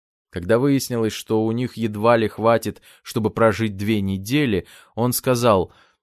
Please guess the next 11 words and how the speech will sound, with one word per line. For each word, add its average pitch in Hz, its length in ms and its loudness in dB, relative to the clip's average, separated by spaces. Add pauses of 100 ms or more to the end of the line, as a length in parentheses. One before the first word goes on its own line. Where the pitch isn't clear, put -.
(120)
"Не 127 240 2
по 135 180 4
воле 151 320 2
моего 120 500 2
отца 123 500 2
в - 100 -20
таких 110 420 -4
обстоятельствах 104 1080 -2
начинать 101 680 -4
нашу 90 440 -4
работу. 87 640 -4